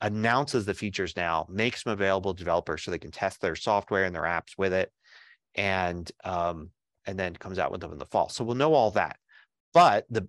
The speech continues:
big thing that everybody's waiting for is that it's heavily rumored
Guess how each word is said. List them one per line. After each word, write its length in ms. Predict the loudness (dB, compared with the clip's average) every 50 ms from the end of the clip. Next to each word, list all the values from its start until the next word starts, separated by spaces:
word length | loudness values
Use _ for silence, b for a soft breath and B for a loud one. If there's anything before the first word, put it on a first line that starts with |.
| -8 _ _ _ _ _ _ _
big 220 | 2 4 4 2 0
thing 180 | 0 2 2 4
that 120 | 4 4
everybody's 340 | 4 4 4 2 2 2 2
waiting 240 | 0 0 0 -2 -4
for 300 | -6 -6 -6 -6 -8 _ _ _ _ _ _ _ _ _ _ _ _ _ _ _ _ _ 0
is 260 | 2 2 2 4 4
that 120 | 2 2
it's 140 | 2 0 -2
heavily 320 | 0 0 2 2 2 0 0
rumored 400 | 0 -2 0 0 0 0 -2